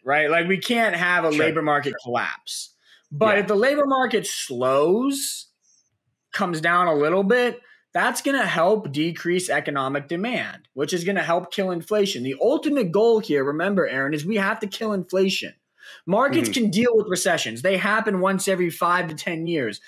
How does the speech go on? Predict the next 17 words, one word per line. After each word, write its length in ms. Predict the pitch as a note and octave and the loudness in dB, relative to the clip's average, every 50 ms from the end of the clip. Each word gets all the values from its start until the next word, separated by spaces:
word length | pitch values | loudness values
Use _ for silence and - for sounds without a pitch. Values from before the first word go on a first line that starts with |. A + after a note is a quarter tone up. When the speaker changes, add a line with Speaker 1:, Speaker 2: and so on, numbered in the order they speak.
| - - _ | -20 -16 _
Speaker 1:
They 140 | - C4+ D4+ | 0 0 0
can 180 | D4 D#4 C#4+ A#3+ | 2 0 0 2
deal 240 | G#3+ B3+ B3+ A#3+ | 2 2 2 2
with 160 | G#3+ G#3 F3+ - | 2 2 2 0
them. 220 | D3 B2+ G#2 - _ - - | -2 -4 -4 -8 _ -18 -6
They 100 | - D3 C#3+ | -6 -6 -2
take 280 | - A3 A3 A3 - | 0 0 0 0 2
it 80 | B3 B3+ | 0 2
on 160 | B3 B3 B3 | 2 2 2
the 80 | B3 A3+ | 0 -2
chin 320 | - - - G#3+ G3+ G3 | -2 -2 -2 -2 0 0
and 80 | G3 F#3+ | 0 0
they 80 | E3+ | -2
bounce 400 | D3+ D3 F3 F3+ F3 F3 E3 - | 0 0 0 2 2 0 -2 -4
back. 400 | - F#3 F3 D3+ C3+ - - - | -4 -2 -2 0 -2 -4 -4 -4
That's 280 | F3 F3 F#3 F#3 F3+ - | -2 -2 -2 -2 -4 -6
fine. 540 | - - F3 F3 E3+ D3+ B2 G#2+ F#2+ - | -10 -4 -2 -2 0 0 -2 -2 -4 -8